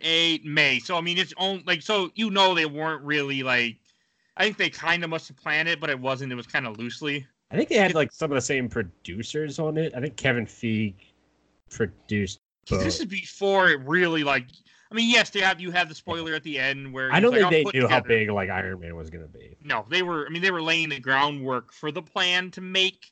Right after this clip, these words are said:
Speaker 1: you know, the M C, what the M C U became. But, I mean, you know, if it would've, if it wouldn't have made money, we wouldn't, it would've, it was like, "Oh, well,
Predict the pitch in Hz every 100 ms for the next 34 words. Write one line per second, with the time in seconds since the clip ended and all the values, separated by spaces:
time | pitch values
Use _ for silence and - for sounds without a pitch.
0 | _ 180 156 143 151 147 139 165 151 143
1 | 139 139 139 147 135 147 151 160 143 135
2 | 143 135 147 139 143 131 143 139 135 131
3 | 143 170 143 151 143 131 120 120 127 123
4 | 110 123 120 110 117 127 135 120 117 107
5 | 110 139 117 101 98